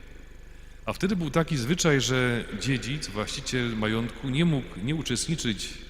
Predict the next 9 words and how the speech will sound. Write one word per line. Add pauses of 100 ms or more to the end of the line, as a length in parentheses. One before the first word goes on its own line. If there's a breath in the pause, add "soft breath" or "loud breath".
(140)
w
misjach.
Przynajmniej
raz
na
dziesięć
lat
musiał
iść,